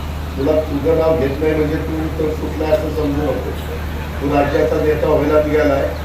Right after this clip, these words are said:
परंतु राज्याचा नेता होत असताना घर पण मजबूत असलं पाहिजे.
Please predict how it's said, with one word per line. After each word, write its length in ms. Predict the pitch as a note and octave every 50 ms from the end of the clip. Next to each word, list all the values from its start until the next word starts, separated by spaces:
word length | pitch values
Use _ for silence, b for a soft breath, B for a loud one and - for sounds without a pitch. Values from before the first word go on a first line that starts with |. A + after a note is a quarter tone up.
| - - - A#2+ - - -
परंतु 440 | - - - - D3 - E3 D#3 C#3
राज्याचा 460 | C3+ C3+ - - D#3 D3+ D3+ - D#3+
नेता 320 | D3+ C#3+ D3 D3 C#3+ -
होत 260 | D3+ D3+ D3+ D3 C#3+ D3
असताना 280 | C#3+ - - D3+ D3+
घर 360 | D3+ C#3+ - - C3 C#3+ D3+
पण 140 | - - D#3
मजबूत 340 | D3 D3 C#3+ C#3 - - -
असलं 360 | - - - - - - -
पाहिजे. 340 | - - - - - - -